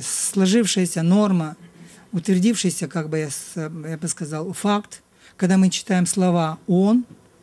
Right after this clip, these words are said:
то есть это значит Иисус или Бог, эм, Дух Святой, написано с большой буквы, когда речь идёт о Духе Божьем, Духе Святом,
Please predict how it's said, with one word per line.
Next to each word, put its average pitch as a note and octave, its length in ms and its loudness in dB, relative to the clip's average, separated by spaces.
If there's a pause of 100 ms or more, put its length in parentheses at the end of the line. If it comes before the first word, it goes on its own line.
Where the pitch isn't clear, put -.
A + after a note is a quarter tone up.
то - 60 -4
есть D#3+ 160 -2
это D3+ 180 -6
значит C#3+ 300 -8
Иисус E3+ 420 0
или D3 140 -4
Бог, D3+ 380 -2 (1300)
эм, D3+ 720 -12 (160)
Дух G3 240 2
Святой, G#3+ 520 2 (280)
написано F3 480 2
с D#3 40 0
большой E3 360 2
буквы, G3 420 2 (540)
когда E3+ 180 2
речь F3+ 260 2
идёт D#3+ 160 -4
о - 0 -
Духе F3 280 0
Божьем, F3 500 2
Духе D#3+ 240 0
Святом, G3 480 0